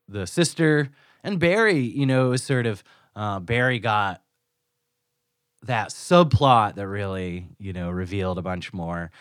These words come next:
And I love the, um, you know, final scene where they're all, they all show up. They're all dressed and ready, and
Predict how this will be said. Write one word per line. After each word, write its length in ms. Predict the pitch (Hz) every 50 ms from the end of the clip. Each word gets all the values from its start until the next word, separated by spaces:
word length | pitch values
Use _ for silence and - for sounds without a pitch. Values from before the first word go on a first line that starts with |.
| - - - _ _ _ _ _
And 380 | - 104 95 87 87 87 85 87
I 20 |
love 280 | 92 98 120 131 127 127
the, 220 | 127 117 104 92 - - - - _ _ _ _ _ _ _ _ _
um, 800 | 107 101 95 95 95 92 90 90 87 85 85 87 87 85 87 87 _ _ _
you 100 | - 110
know, 140 | 98 95 90
final 1000 | - - - - - 147 139 139 143 139 131 123 120 113 110 107 101 101 101 98 92 - _ _ _ _ _ _ _ _ _ _ _ _ _
scene 840 | - - - - 175 180 170 170 151 135 110 95 87 82 80 80
where 140 | 85 92 98 90
they're 200 | 98 87 82 -
all, 680 | - 101 101 101 101 101 95 95 95 95 87 85 87 85 - - - - _ _ _
they 120 | - 135
all 180 | 139 135 131 127
show 320 | - - - 127 120 117
up. 220 | 107 104 98 90 - - - - - _ _ - -
They're 140 | 113 117 117
all 140 | 117 113 110
dressed 440 | 104 104 110 101 98 95 - -
and 140 | 117 101 95
ready, 400 | 92 92 92 92 92 90 90 87
and 140 | 85 85 82